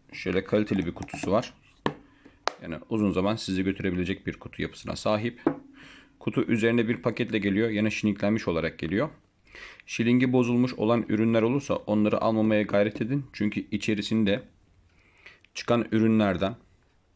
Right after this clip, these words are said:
şu pil X-Star'ın orijinal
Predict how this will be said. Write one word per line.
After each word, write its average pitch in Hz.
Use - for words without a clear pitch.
şu 131
pil 120
X-Star'ın 127
orijinal 113